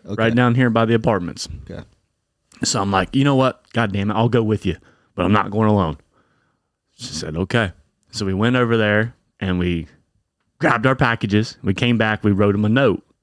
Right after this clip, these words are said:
Speaker 2: Just in case they have, like, a camera or someone seen us take the picture or the packages, we wanted to let them know, like, "Hey, we're not stealing your packages. These were ours." We wrote 'em a note, said, "Sorry, if you have any questions,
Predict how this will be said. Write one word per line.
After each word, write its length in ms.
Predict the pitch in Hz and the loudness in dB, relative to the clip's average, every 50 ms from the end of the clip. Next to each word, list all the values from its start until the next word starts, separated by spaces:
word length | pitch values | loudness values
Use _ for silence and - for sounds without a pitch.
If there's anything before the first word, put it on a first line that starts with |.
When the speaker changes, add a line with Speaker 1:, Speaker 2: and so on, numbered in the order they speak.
| _ _ _ _ _ _ _ - | _ _ _ _ _ _ _ -2
Speaker 2:
Just 220 | 127 160 175 - | 0 0 0 2
in 80 | 165 147 | 0 0
case 240 | - 156 135 127 120 | 2 2 0 0 0
they 80 | - 117 | 0 0
have, 160 | 110 110 101 104 | 0 0 0 0
like, 100 | 98 90 | 0 0
a 60 | 92 | 0
camera 400 | 85 - - 110 113 113 113 104 | -2 -2 -2 0 0 0 0 0
or 60 | 95 | -2
someone 340 | - - 113 107 98 95 92 | 0 2 2 2 2 0 -2
seen 300 | 90 - 120 117 110 104 | -4 -2 0 2 4 4
us 180 | 98 98 - - | 2 2 0 -2
take 240 | - 113 104 - - | 0 0 0 0 -2
the 80 | - | -8
picture 520 | 90 - - 131 117 104 - - 90 92 - - | -8 -2 0 0 0 0 0 0 0 0 0 0
or 120 | 101 107 | 0 0
the 180 | 98 95 92 87 - _ _ _ _ _ _ _ _ - | 0 0 -2 -2 -4 _ _ _ _ _ _ _ _ -4
packages, 520 | - 127 117 - - 90 76 - 98 - - _ _ _ _ _ _ _ _ _ | -4 -2 -2 -2 -4 -6 -6 -6 -6 -8 -10 _ _ _ _ _ _ _ _ _
we 160 | - 110 110 | -2 0 2
wanted 300 | 107 110 110 104 104 98 | 2 2 2 0 0 0
to 100 | 95 95 | 0 0
let 220 | 98 104 101 95 - | 2 2 2 2 2
them 180 | 101 98 92 | 0 2 2
know, 180 | 92 90 87 87 | 2 0 0 2
like, 200 | 87 82 80 78 | 0 0 -2 -2
"Hey, 280 | 85 87 82 78 78 - - - _ _ _ _ _ _ _ _ | -2 -2 -2 -2 -4 -10 -16 -20 _ _ _ _ _ _ _ _
we're 140 | - 95 95 | -10 -6 -2
not 200 | 98 101 104 - | -2 -2 -2 -4
stealing 360 | - - 117 107 101 104 98 | -4 0 0 2 2 2 2
your 80 | 95 90 | 0 0
packages. 500 | - 90 85 85 80 87 80 87 85 - | 0 0 -2 0 -2 -2 -2 -2 -2 -2
These 220 | - 92 87 80 | 0 -2 -2 0
were 120 | 82 87 85 | 0 0 0
ours." 260 | 82 78 80 80 - | 0 0 -2 -2 -4
We 80 | 85 82 | -4 -6
wrote 200 | - 80 87 85 | -4 -4 -4 -2
'em 120 | 82 85 | -2 -4
a 20 | 85 | -4
note, 320 | 82 82 82 80 80 - | -2 -2 -2 -2 -4 -8
said, 220 | - - 82 80 - | -8 -8 -8 -6 -4
"Sorry, 340 | - 98 95 98 98 98 | -2 0 2 2 2 2
if 80 | 95 - | 0 -2
you 60 | - 85 | -4 -6
have 120 | 82 80 | -4 -4
any 120 | 87 87 | -4 -6
questions, 560 | 85 - 101 92 85 - - 90 82 - - | -4 -2 -2 -2 -2 -2 -4 -4 -4 -6 -8